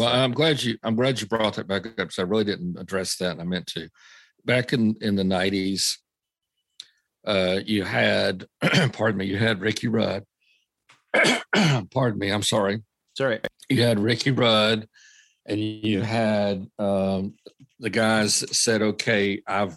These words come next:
Speaker 1: driven for other guys, and I, I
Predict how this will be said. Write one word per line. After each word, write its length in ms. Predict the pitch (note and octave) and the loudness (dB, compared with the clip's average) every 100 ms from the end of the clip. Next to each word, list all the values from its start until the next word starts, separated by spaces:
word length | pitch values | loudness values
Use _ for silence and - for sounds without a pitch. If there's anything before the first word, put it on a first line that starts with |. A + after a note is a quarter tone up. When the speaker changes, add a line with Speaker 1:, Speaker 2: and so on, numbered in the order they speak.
| F2 | -10
Speaker 1:
driven 300 | G2+ A#2 B2 | 0 0 0
for 260 | A2+ A#2 G#2 | -2 -2 0
other 200 | G#2+ A2 | 0 0
guys, 680 | G2+ F2+ F2+ F#2 F#2 - - | 0 0 0 -2 -4 -6 -6
and 160 | G2+ F#2+ | -6 -2
I, 300 | F#2+ F#2 F#2 E2 _ _ _ | 0 0 -2 -6 _ _ _
I 300 | F2+ F#2 F2+ | -6 -2 -2